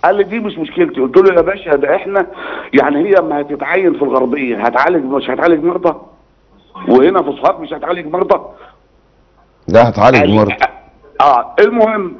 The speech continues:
Speaker 1: قال لي: "من هنا لهنا".
Speaker 2: لا يعني هي المرضى هتخف لما تفضل ايه في سوهاج؟
Speaker 1: الله يرضى عليك وعلى والديك. فمن هنا لهنا الجماعه اللي هناك قالوا له:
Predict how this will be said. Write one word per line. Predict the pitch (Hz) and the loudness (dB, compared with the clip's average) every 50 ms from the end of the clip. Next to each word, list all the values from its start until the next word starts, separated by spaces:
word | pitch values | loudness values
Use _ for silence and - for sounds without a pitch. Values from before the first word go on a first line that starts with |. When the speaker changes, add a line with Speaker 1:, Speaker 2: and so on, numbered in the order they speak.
| - | 0
Speaker 1:
قال | - 190 196 | 0 0 0
لي: | 185 180 | -2 -4
"من | 170 170 165 160 170 196 | -2 -2 0 2 0 0
هنا | 202 185 | 0 2
لهنا". | 170 160 165 190 185 196 | 2 4 4 4 4 6
Speaker 2:
لا | - 202 214 | 6 8 8
يعني | 208 190 185 180 | 8 8 8 8
هي | 202 233 233 | 8 8 8
المرضى | 214 196 214 233 226 220 | 8 8 8 8 8 8
هتخف | 196 170 - - - 226 - - 202 | 8 8 6 6 6 6 6 6 4
لما | 185 175 160 160 156 | 4 4 6 4 4
تفضل | 139 202 208 185 190 175 | 4 4 4 4 4 4
ايه | 185 208 | 4 4
في | 185 180 | 4 2
سوهاج؟ | 180 151 160 165 160 165 151 - - - 156 | 2 4 4 2 2 0 -4 -6 -4 -4 -2
Speaker 1:
الله | 156 156 160 175 196 202 185 | -2 -2 0 2 2 2 2
يرضى | 185 202 202 175 175 | 2 0 0 0 2
عليك | 160 151 156 165 - | 2 2 0 -2 0
وعلى | 156 135 131 127 123 | 0 0 2 0 -2
والديك. | 120 113 113 110 104 101 - - 185 | -2 -2 0 0 0 0 0 2 2
فمن | 208 214 220 226 220 208 | 2 2 0 -6 -4 -2
هنا | 214 233 247 247 | -2 -2 2 2
لهنا | 226 196 190 202 214 220 226 208 170 143 | 2 2 0 -2 -2 0 -2 0 0 0
الجماعه | 143 135 127 151 170 190 185 170 | -2 0 0 2 2 4 2 2
اللي | 160 156 | 2 0
هناك | 147 151 165 180 175 175 | 0 -2 -2 -2 -2 -2
قالوا | - 139 156 170 | 0 0 2 2
له: | 170 | 2